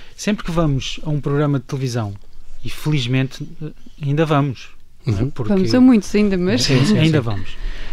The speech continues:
Speaker 1: Mas sempre que vamos, e no caso de, dos programas onde vamos falar se-, em, no, dos programas noticiosos, não é? Não, não dos programas mat-, dos daytimes, mas nos programas noticiosos.
Speaker 2: Sim.
Speaker 1: Eh,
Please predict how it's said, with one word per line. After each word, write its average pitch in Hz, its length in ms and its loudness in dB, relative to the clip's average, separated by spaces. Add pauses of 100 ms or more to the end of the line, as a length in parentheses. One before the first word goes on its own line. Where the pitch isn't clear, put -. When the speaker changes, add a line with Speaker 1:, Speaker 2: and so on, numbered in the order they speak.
(100)
Speaker 1:
Mas 120 160 0
sempre - 260 2
que - 80 -2
vamos, 117 480 0 (160)
e 127 160 2
no 123 120 0
caso 120 360 0
de, 113 200 -4
dos 110 140 -6
programas 123 460 -2
onde 135 240 -2
vamos 123 300 -2
falar 120 340 -4
se-, - 240 -8 (320)
em, 139 320 -8
no, 143 140 -4
dos 127 300 -8
programas 160 280 -2
noticiosos, 165 500 -2
não 110 120 -4
é? 113 80 -4
Não, 120 260 -4
não 131 200 0
dos 120 120 -6
programas 131 400 0
mat-, 127 300 -2 (420)
dos 120 160 -4
daytimes, 143 520 2
mas 107 140 -2
nos 131 120 -4
programas 143 300 -2
noticiosos. 127 500 -2
Speaker 2:
Sim. 104 60 -4 (1200)
Speaker 1:
Eh, 143 480 6